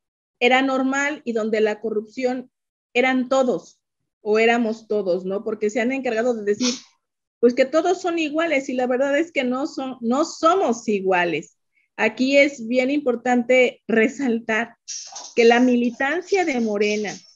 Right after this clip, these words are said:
o que la ciudadanía que se afilió a Morena el mismo día que votó, no apoya ese tipo de perfiles.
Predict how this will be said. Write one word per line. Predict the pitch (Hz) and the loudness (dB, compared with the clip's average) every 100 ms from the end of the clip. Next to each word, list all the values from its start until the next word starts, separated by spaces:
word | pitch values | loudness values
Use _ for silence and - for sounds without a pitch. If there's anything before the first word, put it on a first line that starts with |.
| - | -12
o | - 226 | -6 -2
que | 233 | 0
la | 208 | 0
ciudadanía | 240 240 214 208 202 202 208 233 277 220 202 _ - _ _ _ _ _ _ _ | -2 0 0 2 0 0 0 0 0 -2 -6 _ -20 _ _ _ _ _ _ _
que | - 214 | 2 2
se | 214 | 2
afilió | 214 226 247 220 226 | -2 0 -4 0 -2
a | 254 | 0
Morena | 294 247 247 254 254 | -2 -2 -2 -2 -4
el | 220 | -4
mismo | 220 240 254 | -4 -6 -6
día | 226 226 233 | -4 -4 -4
que | 262 | -8
votó, | 202 196 196 196 - _ _ | -8 -10 -10 -12 -14 _ _
no | 214 233 262 277 | -2 0 2 2
apoya | 254 240 - 233 247 247 233 202 | 0 -2 0 2 4 2 2 2
ese | 208 220 | 0 -2
tipo | 220 - 208 208 | -8 -8 -10 -6
de | 196 185 | -4 -4
perfiles. | 185 175 175 190 180 170 180 | -6 -8 -8 -6 -6 -6 -10